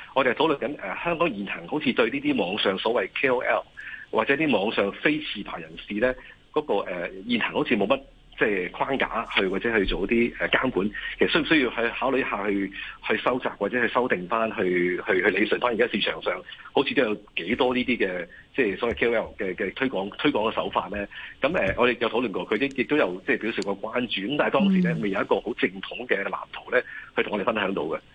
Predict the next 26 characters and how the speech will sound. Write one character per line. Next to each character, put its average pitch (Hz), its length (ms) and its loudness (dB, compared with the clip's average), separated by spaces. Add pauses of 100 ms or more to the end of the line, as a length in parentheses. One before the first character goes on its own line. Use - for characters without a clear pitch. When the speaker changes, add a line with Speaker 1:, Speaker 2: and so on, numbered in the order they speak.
Speaker 1:
有， - 100 4
Speaker 2:
係。 196 100 6
Speaker 1:
即 147 120 4
係 113 140 2
有， 117 180 0
有 143 140 -2
咩 147 120 2
方 127 160 0
法 113 220 -8
去 98 200 -6
收 120 180 -2
窄 107 180 -6
緊 95 180 -8
嗰 113 100 -2
個， 110 100 -2
誒， 87 840 -6
即 127 60 4
係 101 60 6
一 107 120 2
個， 98 100 0 (540)
誒， 87 60 0
對 101 140 4
K 135 140 0
O 131 40 2
L 110 140 0
嗰 110 100 -2